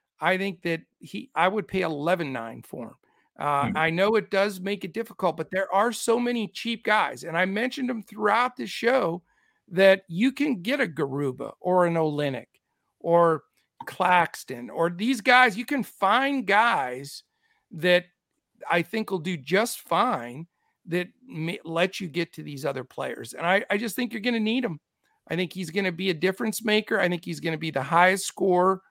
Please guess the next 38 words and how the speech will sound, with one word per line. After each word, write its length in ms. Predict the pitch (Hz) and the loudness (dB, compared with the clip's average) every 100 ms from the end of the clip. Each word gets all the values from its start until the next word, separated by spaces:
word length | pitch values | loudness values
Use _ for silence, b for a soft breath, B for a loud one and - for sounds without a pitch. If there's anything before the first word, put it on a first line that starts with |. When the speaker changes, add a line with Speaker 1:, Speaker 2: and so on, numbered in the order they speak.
| _ _ - | _ _ -6
Speaker 1:
on 140 | 165 | -4
the 80 | 147 | -4
slate. 440 | - - 147 175 | -6 -6 -2 2
I 80 | 185 | 2
know 180 | 175 175 | 2 0
that's 320 | 147 151 - | 0 -2 -4
no 160 | 143 151 | -6 -4
hot 300 | 143 135 - | 0 -2 -2
take 340 | 156 160 - | -2 -2 -4
because 400 | - 135 151 135 - | -8 -4 -4 -2 0
Speaker 2:
Right. 340 | 95 92 95 | 4 4 2
Speaker 1:
he's 140 | 202 - | -2 4
got 180 | 185 180 | 4 4
the 80 | |
highest 360 | 156 180 160 - | 4 6 4 -2
projections, 640 | 151 175 247 - 185 180 - _ _ _ | -2 4 4 2 -6 -8 -14 _ _ _
but 100 | - | 0
he's 160 | 254 196 | 0 4
not 260 | 254 262 269 | 6 6 4
getting 240 | 302 285 | 0 4
that 200 | 277 277 | 4 4
much 220 | 262 262 | 2 2
ownership 580 | 240 262 339 - 160 - - | 0 0 -2 -4 -6 -6 -6
considering 420 | 175 - 101 117 | -6 0 6 10
Speaker 2:
No. 300 | 139 123 92 | 12 10 6
Speaker 1:
everything. 200 | 82 - _ _ | 0 -8 _ _
Speaker 2:
And, 340 | 135 127 117 101 | 2 2 2 -2
and 200 | 117 110 | -4 -2
speaking 420 | - 170 - 113 | 0 0 4 2
of 120 | 101 | 4
that, 320 | 98 98 98 120 | 4 4 4 2
on 180 | 120 110 | 0 2
Yahoo 640 | 104 135 151 117 107 104 | 6 8 8 6 2 2
at 180 | 107 101 | 0 -2
one 440 | 98 95 123 135 139 | -6 0 4 4 4
point 380 | - 139 139 143 | 2 2 0 -2
eight 240 | 117 123 - | -6 -6 -8
percent, 540 | 113 - 98 107 123 | -6 -4 -2 -2 -4